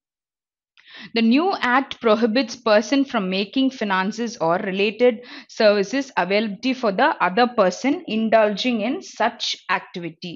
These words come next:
So, ஒரு விஷயத்துல வந்து indulging is அதுக்குள்ள நம்ம வந்து இருக்கோம் அப்படின்றதுக்கு in-, indulging, indulgence-ன்றது noun. ஓகே. இது வந்து இங்க verb-ஆ யூஸ் பண்ணிருக்காங்க.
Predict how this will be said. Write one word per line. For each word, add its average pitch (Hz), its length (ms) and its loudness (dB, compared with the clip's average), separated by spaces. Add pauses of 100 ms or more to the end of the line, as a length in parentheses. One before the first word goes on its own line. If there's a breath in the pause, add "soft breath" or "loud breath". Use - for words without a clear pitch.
(360 loud breath)
So, 226 180 0
ஒரு 220 140 4
விஷயத்துல 247 440 0
வந்து 214 200 -2
indulging 247 680 4
is 294 200 2
அதுக்குள்ள 240 540 0
நம்ம 185 260 -2
வந்து 175 240 -4
இருக்கோம் 196 360 -2
அப்படின்றதுக்கு 180 480 -4
in-, 185 240 -2 (180)
indulging, 196 480 0
indulgence-ன்றது 208 1300 -2
noun. 175 320 -2
ஓகே. 262 300 -2
இது 226 220 0
வந்து 220 320 0 (120)
இங்க 247 260 2 (140)
verb-ஆ 208 400 4 (100)
யூஸ் 185 200 -4
பண்ணிருக்காங்க. 165 480 -6